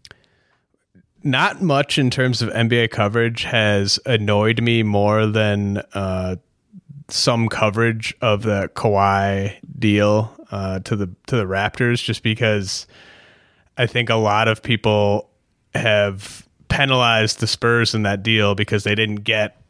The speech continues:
you know, a high upside young player to build around for the future.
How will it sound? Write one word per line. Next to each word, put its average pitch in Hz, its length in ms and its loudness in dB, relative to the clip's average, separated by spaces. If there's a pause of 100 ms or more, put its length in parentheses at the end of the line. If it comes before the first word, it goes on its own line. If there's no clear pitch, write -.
you 101 120 -10
know, 95 240 -8 (200)
a 113 100 0
high 107 280 0
upside 101 420 -2
young 101 240 -2
player 104 560 0 (200)
to - 80 -2
build 120 240 2
around 104 240 2
for 113 100 -4
the 101 60 -2
future. 110 520 0